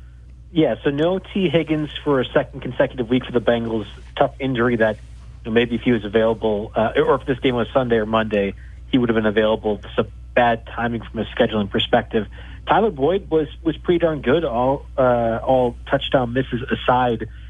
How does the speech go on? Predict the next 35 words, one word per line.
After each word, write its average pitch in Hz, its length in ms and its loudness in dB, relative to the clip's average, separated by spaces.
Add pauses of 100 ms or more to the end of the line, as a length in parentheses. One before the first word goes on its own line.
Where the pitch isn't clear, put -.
(180)
in 120 160 2
last 117 260 2
week's 123 200 -2
loss 117 320 2
to - 120 -14
the 95 60 -14
Texans. 143 420 0
And 131 100 2
I, 139 200 2
I 139 260 2 (180)
think 175 280 0
that 175 260 2 (500)
the 160 140 2
Bengals, 165 460 2
I - 20 -4
don't 214 120 2
know 214 60 0
if - 80 -4
they're 156 120 0
gonna 127 120 0
win. 127 300 0
I 113 60 -4
mean, 123 100 -2
this 123 160 -4
is 143 60 -10
in 143 240 2
Baltimore, 131 380 2
but 120 160 2
I - 40 -14
think 202 220 0
it's - 100 -10
gonna 202 120 -4
be 180 80 4
really 151 220 0
competitive. 139 520 -2